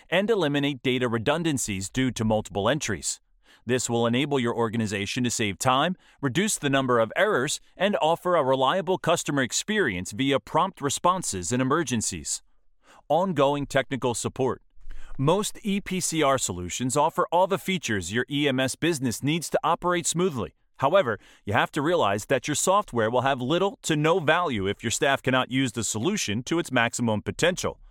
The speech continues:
Therefore, you need an E P C R solution provider to train your employees. E P C R solution providers like I S I Technology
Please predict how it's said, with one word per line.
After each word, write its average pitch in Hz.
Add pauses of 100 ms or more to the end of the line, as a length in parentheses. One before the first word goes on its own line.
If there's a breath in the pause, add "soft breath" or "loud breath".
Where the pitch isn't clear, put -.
(320 soft breath)
Therefore, 123 (240 soft breath)
you 156
need 185
an 202
E 196
P 190
C 180
R 143
solution 151
provider 104
to 143
train 185
your 127
employees. 127 (580 soft breath)
E 180
P 160
C 156
R 147
solution 113
providers 104
like 135
I 147
S 165
I 151
Technology 135